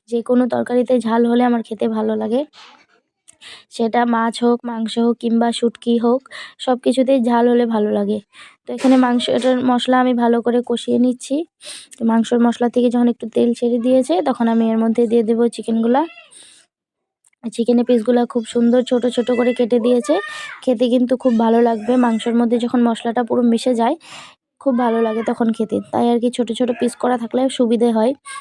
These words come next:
নাহলে আবার বাড়িতে এনে মাংসটাকে ছোট ছোট পিস করে কেটে নিতে হয়।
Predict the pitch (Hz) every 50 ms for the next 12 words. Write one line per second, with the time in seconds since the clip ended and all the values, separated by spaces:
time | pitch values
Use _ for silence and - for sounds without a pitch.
0 | - - - 233 247 247 254 247 247 240 233 247 262 254 240 247 240 233 240 240
1 | 226 - 254 254 247 240 233 233 240 269 294 269 247 233 226 220 - 220 233 233
2 | 220 240 - 247 214 233 233 - 220 - - - - - - - 226 220 233 214
3 | 214 214 208 220 220 226 220 202 214 220 208 214 214